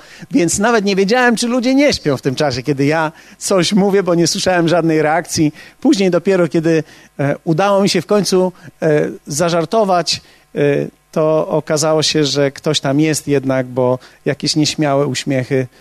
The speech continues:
czy śmiechy z sali mi nie dochodziły. Ale kiedy patrzyłem na to i później, e,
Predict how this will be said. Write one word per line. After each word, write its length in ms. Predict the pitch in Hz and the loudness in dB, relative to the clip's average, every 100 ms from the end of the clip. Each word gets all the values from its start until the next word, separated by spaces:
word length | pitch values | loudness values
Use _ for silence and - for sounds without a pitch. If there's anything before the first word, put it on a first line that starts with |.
| _ | _
czy 120 | - | -4
śmiechy 380 | 135 156 139 143 | -2 0 -2 -2
z 80 | - | -2
sali 280 | - 135 135 | 0 0 0
mi 100 | 131 | 0
nie 120 | 127 | 0
dochodziły. 500 | 135 156 135 127 113 | -2 -2 -2 -2 0
Ale 120 | - | 0
kiedy 280 | 277 269 269 - - - | 0 2 0 -2 -20 -6
patrzyłem 420 | 254 - 285 247 | -4 0 2 2
na 160 | 214 208 | 2 2
to 120 | 214 | 0
i 60 | |
później, 440 | 196 214 202 202 196 - _ - _ | 2 0 0 -2 -4 -12 _ -20 _
e, 280 | 175 170 190 | -2 0 0